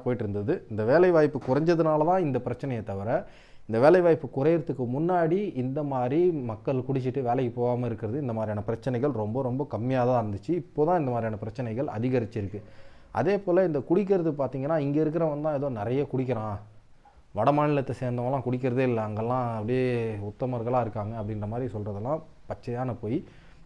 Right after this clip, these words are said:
நீங்க அதிகமா குடிக்கிற ஸ்டேட் எது அப்படின்னு போய் Google-ல தேடி பார்த்தீங்கன்னா, தமிழ்நாடு ரொம்ப எங்கேயோ இருக்கும், பின்னாடி இருக்கும். அதே போல அதிகமா இந்த சாராயத்தை வாங்கக்கூடிய ஸ்டேட்,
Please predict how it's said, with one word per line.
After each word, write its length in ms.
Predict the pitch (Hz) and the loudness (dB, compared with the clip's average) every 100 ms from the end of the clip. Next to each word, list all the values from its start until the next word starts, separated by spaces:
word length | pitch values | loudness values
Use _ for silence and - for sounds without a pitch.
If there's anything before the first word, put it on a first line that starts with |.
| - 131 | -12 -4
நீங்க 180 | 131 147 | 0 2
அதிகமா 400 | 123 165 175 180 | 2 4 2 2
குடிக்கிற 400 | 175 156 160 170 | 0 -2 0 2
ஸ்டேட் 320 | 147 - 139 | 2 0 -2
எது 240 | 127 120 143 | 0 0 2
அப்படின்னு 280 | 127 120 127 | 2 2 -2
போய் 220 | 120 123 123 120 110 | 0 2 2 0 -2
Google-ல 360 | 127 139 123 | 0 2 0
தேடி 200 | - 120 | 0 0
பார்த்தீங்கன்னா, 640 | 120 110 104 101 101 131 156 - | 0 -2 -4 -6 -4 -2 -4 -6
தமிழ்நாடு 680 | - 120 139 127 127 151 123 | -8 -4 -2 0 2 2 0
ரொம்ப 240 | 104 117 131 123 110 104 - - - | -2 -2 0 0 0 -8 -16 -20 -14
எங்கேயோ 320 | 92 107 123 | -6 0 4
இருக்கும், 280 | 147 131 110 | 4 2 -4
பின்னாடி 280 | 110 127 135 113 | -4 -2 0 0
இருக்கும். 280 | 101 113 143 | -2 -6 -6
அதே 260 | 101 120 | -2 -2
போல 300 | 143 120 135 190 - - - - 92 | -2 -2 -6 -8 -16 -20 -20 -10 -2
அதிகமா 380 | 117 156 165 190 202 - | 0 2 2 0 -2 -4
இந்த 280 | 113 113 113 - | -4 -2 -2 0
சாராயத்தை 520 | 127 160 156 - 185 202 - - 101 90 | 4 4 4 2 2 2 -2 -14 -10 -4
வாங்கக்கூடிய 640 | 101 147 175 165 156 143 | 0 0 0 0 0 2
ஸ்டேட், 400 | 147 143 131 123 | 0 -2 -4 -4